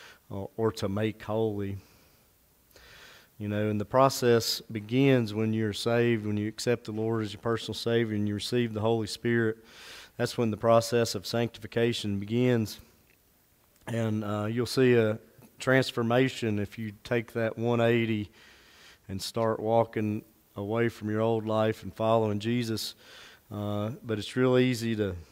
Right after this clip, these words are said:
to veer off and get to hit bumps in the road and things like that.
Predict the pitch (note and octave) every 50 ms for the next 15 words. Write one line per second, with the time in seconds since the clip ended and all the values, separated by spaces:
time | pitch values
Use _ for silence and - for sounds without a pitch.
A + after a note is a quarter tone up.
0 | _ _ _ _ - _ _ _ _ _ _ _ - G#2+ G2 G2 A#2+ B2 B2+ B2+
1 | A#2+ A#2 A#2 A#2+ A#2+ A#2+ A#2 - - G2+ G2 G2 A2 B2 B2 - - - G2+ G2+
2 | A#2+ B2+ B2 - A#2 A2+ A#2 B2 B2 A#2 - - A2+ A2 G#2+ A2 A2+ A#2 A#2+ B2
3 | B2+ B2+ A#2 A2 F#2+ G2 A#2+ A#2+ B2 A#2+ A2+ G#2+ A#2+ A2+ A2+ - - A#2+ A#2+ B2
4 | A#2+ A#2 A#2+ - -